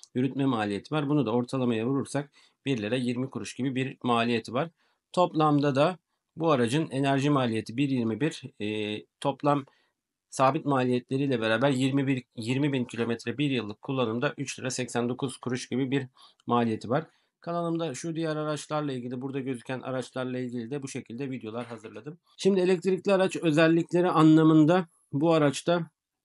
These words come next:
otoşarj özelliği yok. Otoşarj özelliği neydi?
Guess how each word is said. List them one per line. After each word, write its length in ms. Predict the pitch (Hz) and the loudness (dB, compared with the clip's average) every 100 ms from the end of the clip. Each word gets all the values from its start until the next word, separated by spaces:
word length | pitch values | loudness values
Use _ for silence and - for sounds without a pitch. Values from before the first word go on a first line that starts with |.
| _ _ _ _ _ | _ _ _ _ _
otoşarj 460 | 131 139 151 151 131 | 0 4 4 4 4
özelliği 420 | 135 135 147 143 | 2 4 4 4
yok. 180 | 127 - | 2 0
Otoşarj 440 | 127 143 147 135 | -2 0 0 2
özelliği 540 | 135 131 135 135 135 139 | 2 2 2 4 4 4
neydi? 340 | 143 117 151 | 4 2 0